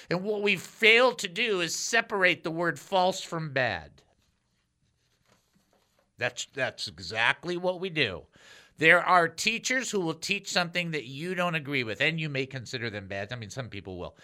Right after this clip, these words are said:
There are teachers that will teach a different eschatology. That's not different, or that's not bad. That's not false. That's difference of opinion. That's a third category altogether. Whether you're amillennialist, premillennialist, or postmillennialist, that matters.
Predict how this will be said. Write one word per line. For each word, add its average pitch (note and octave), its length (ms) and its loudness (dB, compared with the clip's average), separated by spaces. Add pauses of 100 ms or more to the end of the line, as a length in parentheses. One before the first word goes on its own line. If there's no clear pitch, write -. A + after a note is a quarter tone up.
(240)
There D#3+ 220 2
are D3 60 2
teachers G#3+ 480 0
that F3+ 120 -2
will D#3+ 100 -2
teach F3 280 -4
a D#3+ 60 0
different D#3 380 -2
eschatology. D#3 680 0
That's D#3+ 240 -2
not C3 160 -2 (260)
different, C#3+ 380 0
or C#3+ 120 4
that's F3 180 4
not A2 200 -4
bad. D3 360 6 (160)
That's - 180 0
not B2+ 140 -2
false. C3+ 380 2
That's C3 200 -6
difference C3 460 -6
of B2 80 -8
opinion. A2+ 480 -8 (100)
That's D3+ 200 0
a D3 80 -4
third F3 520 -2
category D3+ 640 0 (140)
altogether. B2+ 800 2 (280)
Whether C3+ 160 -2
you're C3 140 0
amillennialist, D#3 680 2
premillennialist, D#3 640 0
or - 60 -10
postmillennialist, C#3 680 -4 (440)
that A2+ 320 0
matters. C#3+ 520 4